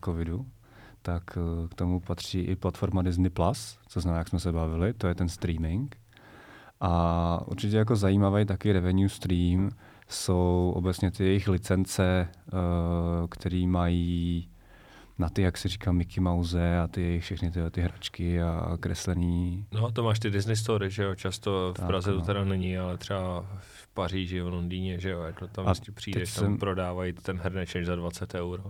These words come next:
Speaker 1: Tak, ale ono i, eh, co jsem třeba koukal, a to zase nevím, ale jak funguje, to je mi docela zajímalo, když třeba se rozhodne,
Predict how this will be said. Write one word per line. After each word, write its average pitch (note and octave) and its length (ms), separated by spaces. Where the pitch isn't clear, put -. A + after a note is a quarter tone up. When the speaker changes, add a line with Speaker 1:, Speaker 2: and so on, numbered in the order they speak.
Speaker 1:
Tak, G#2+ 340
ale G#2+ 240
ono B2 300
i, D#3 100
eh, F#2+ 420
co G#2 120
jsem B2+ 180
třeba C#3+ 200
koukal, F#2 800
a G2 100
to G2+ 140
zase G#2+ 220
nevím, A#2+ 280
ale A#2+ 160
jak C#3 160
funguje, A2 460
to G2 100
je G2 60
mi G#2+ 100
docela G2+ 220
zajímalo, A2 440
když F2 180
třeba G#2 300
se B2 140
rozhodne, G2 600